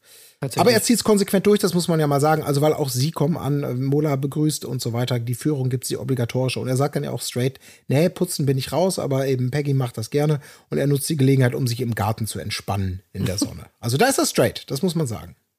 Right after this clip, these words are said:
Speaker 1: Übrigens, bei der Begehung des Hauses gab's auch noch einen geilen Satz im Off-Text. Also, es gab wirklich, es war wieder super schön geschrieben. Man merkt schon wieder so die, diese Sommerhaus-Qualität, also was alles angeht, alle Belange eigentlich: Schnitt,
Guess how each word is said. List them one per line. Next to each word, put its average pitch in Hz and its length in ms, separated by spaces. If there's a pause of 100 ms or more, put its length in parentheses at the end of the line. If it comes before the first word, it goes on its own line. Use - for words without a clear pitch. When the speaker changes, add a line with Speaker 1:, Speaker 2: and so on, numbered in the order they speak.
(100)
Speaker 1:
Übrigens, 156 340
bei 147 100
der 151 100
Begehung 147 440
des 147 180
Hauses 143 380
gab's 135 220
auch 147 100
noch 147 160
einen 143 140
geilen 139 300
Satz 139 300
im 147 180
Off-Text. - 680 (200)
Also, 139 160
es 143 100
gab 170 180
wirklich, 175 240 (160)
es - 120
war 180 140
wieder 185 160
super 190 320
schön 196 240
geschrieben. 185 340
Man 151 140
merkt 160 240
schon 175 140
wieder 147 140
so 143 120
die, 139 180 (400)
diese 147 180
Sommerhaus-Qualität, 139 1160
also 135 180
was 131 160
alles 156 300
angeht, 139 380
alle 151 180
Belange 135 340
eigentlich: 127 360
Schnitt, 151 320